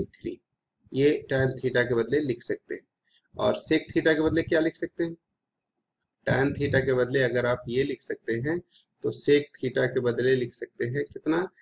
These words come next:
Under root one plus tan square theta। इसका मतलब हो गया under root one plus two x plus two by three का whole square, टू एक्स प्लस टू का whole square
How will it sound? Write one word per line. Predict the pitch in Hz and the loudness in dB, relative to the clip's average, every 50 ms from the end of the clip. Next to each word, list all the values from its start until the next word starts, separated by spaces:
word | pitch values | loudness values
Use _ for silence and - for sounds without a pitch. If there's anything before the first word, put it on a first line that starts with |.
| _ _ _ _ _ _ - | _ _ _ _ _ _ -2
Under | 135 143 151 156 156 151 151 147 131 | 2 6 6 8 8 8 8 6 6
root | 135 143 156 156 - - 135 120 | 4 2 0 0 0 -4 -2 0
one | 127 131 131 139 131 135 - | 2 4 4 2 0 -2 -2
plus | 123 123 131 135 135 - - - - - | 0 2 2 2 0 -2 -6 -8 -4 -2
tan | 117 113 117 110 113 107 104 | 0 0 0 0 0 -2 -4
square | - - - 107 101 98 104 - - - | -4 -6 -4 -2 -2 -2 -2 -4 -8 -12
theta। | - - 151 - - - - - - _ _ _ _ _ _ - _ - - | -6 -6 -4 -4 -4 -6 -6 -8 -20 _ _ _ _ _ _ -20 _ -6 -6
इसका | 123 - - - 147 131 | -4 -4 0 0 0 2
मतलब | 127 123 123 - 131 127 117 117 | 2 0 -2 -2 -2 -2 -2 -2
हो | 120 117 113 | -2 -2 0
गया | 123 135 147 143 - - 117 | 2 2 0 0 -2 -4 -2
under | 123 127 131 131 135 131 123 123 | 0 0 2 4 4 4 6 4
root | 131 143 143 - - 117 113 117 | 2 0 0 -2 -4 -4 0 0
one | 123 131 135 127 127 - | 2 2 2 -2 -2 -2
plus | 113 113 117 131 131 - - - _ _ _ _ - - - - - | -2 -2 0 0 -2 -4 -8 -12 _ _ _ _ -18 -16 -12 -6 -2
two | 139 135 135 139 151 156 | 0 0 2 2 2 2
x | - - - - - | 0 -2 -8 -8 -4
plus | - 127 123 120 - - - - | 0 0 0 0 0 -6 -6 -6
two | 139 139 135 127 120 | -4 -2 -2 0 0
by | 117 117 123 120 - | 0 0 -2 -4 -6
three | - 123 120 120 120 117 | -6 -4 -4 -4 -4 -4
का | 110 107 104 - - | -4 -4 -4 -4 -4
whole | 104 101 - - - | -4 -4 -2 -4 -8
square, | - - 95 - - - _ _ _ _ _ _ _ _ _ - | -4 -2 -4 -4 -4 -6 _ _ _ _ _ _ _ _ _ -2
टू | 135 131 131 139 | 0 2 4 4
एक्स | 143 - - - - - | 4 2 0 -6 -10 -4
प्लस | 127 123 123 - - - - | -2 0 0 0 -4 -6 -4
टू | 127 127 131 127 - - | -2 -2 -2 -4 -4 -4
का | 123 117 113 110 - - | -2 -2 0 -2 -4 -4
whole | - 113 120 127 127 - | -4 -2 -2 0 -2 -2
square | - - 147 147 147 143 | -2 -2 0 0 0 0